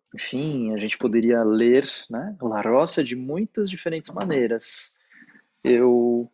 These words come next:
conheci uma pessoa que estudava teatro e eles estudavam o La Roça no grupo de teatro, né?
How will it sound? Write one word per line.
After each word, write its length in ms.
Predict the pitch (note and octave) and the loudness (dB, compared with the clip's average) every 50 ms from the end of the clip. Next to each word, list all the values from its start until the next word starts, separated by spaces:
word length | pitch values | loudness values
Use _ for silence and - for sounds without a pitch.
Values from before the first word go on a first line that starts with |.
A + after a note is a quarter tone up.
| _ _ | _ _
conheci 380 | - C3 B2 A#2+ A#2+ - - | -4 -4 -2 -2 -4 -4 -4
uma 100 | B2+ A#2 - | -4 -6 -4
pessoa 600 | - - - - - C3+ D3 E3 F3 E3 C3 B2 | -4 -2 -2 0 2 2 4 4 4 2 0 -2
que 340 | - - - A#2 A2 A2 | -6 -8 -8 -6 -6 -6
estudava 600 | A2 - - - B2 G#2+ G#2+ G#2+ A2 A2 G#2+ G#2+ - _ | -8 -8 -8 -8 -6 -6 -6 -6 -6 -8 -8 -10 -10 _
teatro 720 | - C3 A#2 A2+ A#2 C3 D#3+ F#3 - - G#3 G#3 G#3+ A#3 - _ _ _ _ _ | -4 -4 -4 -4 -4 -4 -4 -6 -6 -4 -4 -4 -4 -6 -10 _ _ _ _ _
e 320 | - D#3+ E3 F#3+ A3+ - - _ _ _ _ _ _ _ _ _ _ _ - | -4 -2 -2 -2 -2 -4 -8 _ _ _ _ _ _ _ _ _ _ _ 0
eles 260 | C#3+ D3+ E3+ G3 G3 | 2 2 2 0 -2
estudavam 800 | G3 - - B3 A3 F#3+ F#3 G3 G#3+ F3+ D#3 C3+ A#2 A2+ A2+ - _ _ _ | -4 -4 -4 0 0 2 2 2 0 0 -2 -2 -2 -4 -6 -12 _ _ _
o 120 | - A#2 A2+ | -10 -8 -6
La 160 | A#2 C#3+ E3 | -6 -4 -2
Roça 380 | E3 D3 C#3+ F#3 G3 - A#3+ A3+ | 0 0 0 0 -2 -4 -4 -4
no 80 | A#3+ | -4
grupo 280 | G3+ G#3 A#3 A3+ - B3 | -2 -2 -2 -2 -2 -4
de 120 | G#3 A3 | -6 -6
teatro, 580 | G3+ - - - E3 D#3 D3+ - - A#2 A#2 A2+ _ _ _ - | -6 -4 -4 -2 -2 -2 -4 -6 -10 -14 -14 -14 _ _ _ -14
né? 180 | - - A3+ | -14 -14 -14